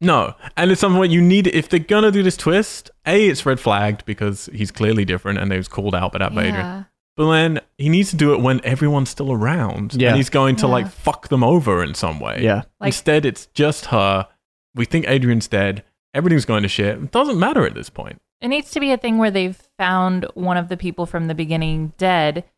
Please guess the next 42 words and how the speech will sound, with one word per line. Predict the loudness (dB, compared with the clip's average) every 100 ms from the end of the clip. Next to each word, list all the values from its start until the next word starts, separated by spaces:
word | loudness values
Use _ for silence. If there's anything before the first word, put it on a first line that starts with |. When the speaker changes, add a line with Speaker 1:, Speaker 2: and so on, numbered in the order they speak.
| _ -6
Speaker 2:
and | 0
they're | 2
like, | 2 0 -4 _ -4
"Oh, | 0 0
this | -2 -4
is | -4 -4
weird. | -4 -4 -4 -4
It |
doesn't | -4 -4 -2
look | -2 -2
like | -4 -6
the | -4
way | -2
that | 0
Speaker 3:
Yeah. | 2 2
Speaker 2:
they |
kill." | 0 2 4 4 2
Speaker 3:
Exactly. | 2 2 2 0 -2
Speaker 1:
Yeah. | 0
Speaker 2:
And | 2 2
then, | 2 0 -2
so, | 0 0
like, | 2 -2
people | -2 0 0
are | 2
being | 2 2
murdered | 2 2 -2
from | -2 -4
the | -2
inside, | 0 0 0 0 2 2 -2 -4
Speaker 3:
Yep. | 0 2 2
Speaker 2:
and | 0
they | 0
don't | 0 2
know | 0 2 0
that | -2 -4
it | -6
was | -12
him | -10 -8 -6
the |
whole | -4 -6
time. | -4 -4 -4